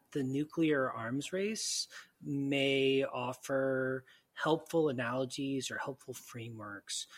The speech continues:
for thinking about, uh, national security policy in relation to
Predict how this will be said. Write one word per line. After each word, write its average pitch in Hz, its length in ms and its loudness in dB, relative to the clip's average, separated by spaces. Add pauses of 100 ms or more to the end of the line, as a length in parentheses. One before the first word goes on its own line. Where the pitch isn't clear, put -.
(160)
for - 200 -4
thinking 151 760 -2
about, 117 540 -4 (380)
uh, 113 300 -4 (680)
national 147 440 -2
security 127 420 -6
policy 117 720 -6
in 113 100 -10
relation 110 680 -6
to 113 520 -2